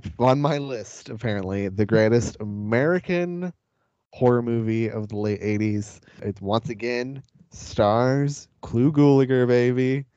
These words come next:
He's up in this. It also stars James Karen, Tom Matthews, and Don Callifa,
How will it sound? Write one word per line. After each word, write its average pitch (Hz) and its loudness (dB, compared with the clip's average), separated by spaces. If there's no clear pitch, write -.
He's 131 -2
up 123 2
in 117 -6
this. 117 -6
It 110 -2
also 131 2
stars 110 -4
James 110 -4
Karen, 110 -6
Tom 143 0
Matthews, 120 0
and 92 -12
Don 117 -2
Callifa, 123 -6